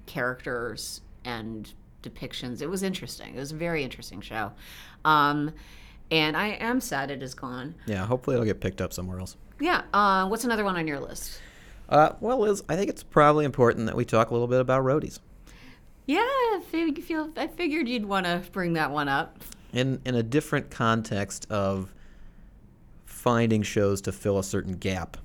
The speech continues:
Speaker 2: in programming schedules. Like, Good, Good Girls Revolt couldn't quite fill the gap that Amazon needed in their own programming schedule. Roadies was filling a gap that we need in general, which is kind of that sincere,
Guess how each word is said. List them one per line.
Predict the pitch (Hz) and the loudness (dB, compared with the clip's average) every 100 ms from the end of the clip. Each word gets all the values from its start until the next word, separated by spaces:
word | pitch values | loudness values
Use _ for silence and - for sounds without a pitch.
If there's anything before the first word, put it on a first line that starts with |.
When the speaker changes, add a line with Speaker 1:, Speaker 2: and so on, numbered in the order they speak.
| - | -12
Speaker 2:
in | 101 92 | -8 -6
programming | - 95 87 85 82 | -2 -2 -2 -6 -8
schedules. | - - - - - | -8 -10 -10 -10 -10
Like, | - | -6
Good, | - 104 107 | -2 -2 2
Good | 151 | 2
Girls | 143 127 113 | 6 4 4
Revolt | 107 107 104 - | 2 2 2 0
couldn't | - 113 | -4 -4
quite | - 107 - | 0 -2 2
fill | 107 | 0
the | 98 | 2
gap | 98 95 | 0 0
that | 95 | 0
Amazon | 95 95 95 95 | 0 0 0 0
needed | 95 92 | -2 -2
in | 92 | -2
their | 95 | 2
own | 113 123 | 4 4
programming | 107 101 92 92 90 | 4 0 0 -2 -2
schedule. | - 95 95 92 - - - - 107 | 0 0 0 -2 -4 -18 -20 -12 0
Roadies | 127 196 190 - | 4 4 2 -2
was | 117 - | -2 2
filling | 127 120 | 2 4
a | 101 | 2
gap | 110 104 98 - | 2 2 2 0
that | 92 - - - | -2 -2 -10 -10
we | 98 98 117 127 | -6 -2 0 2
need | 113 107 | 2 2
in | 92 92 | 0 -2
general, | 101 98 92 92 90 | 0 0 -2 -4 -6
which | 95 - | -6 -4
is | 90 | -6
kind | - 107 113 | -2 0 0
of | 101 | 0
that | 104 101 | 0 0
sincere, | - - 98 - 104 101 101 98 | -2 -4 -4 -2 0 2 2 0